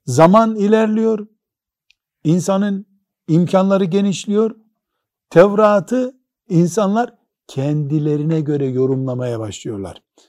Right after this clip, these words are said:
Bu sefer alıyorlar ellerine kalemi, "Musa olsa böyle yapardı." diyorlar. "Musa aslında bunu kaldırırdı." diyorlar, bir bölümü kaldırıyorlar. Oynuyorlar kitabıyla.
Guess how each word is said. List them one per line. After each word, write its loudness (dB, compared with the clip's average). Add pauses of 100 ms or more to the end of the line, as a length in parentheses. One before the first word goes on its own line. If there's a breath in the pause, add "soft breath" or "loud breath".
(140)
Bu -12
sefer 4
alıyorlar 2
ellerine -2
kalemi, 2 (1600 soft breath)
"Musa 6
olsa 4
böyle 8
yapardı." 0 (100)
diyorlar. -20 (1500)
"Musa 4
aslında 6
bunu 2
kaldırırdı." 4
diyorlar, 2
bir 0
bölümü 4
kaldırıyorlar. -2 (380)
Oynuyorlar 6
kitabıyla. -14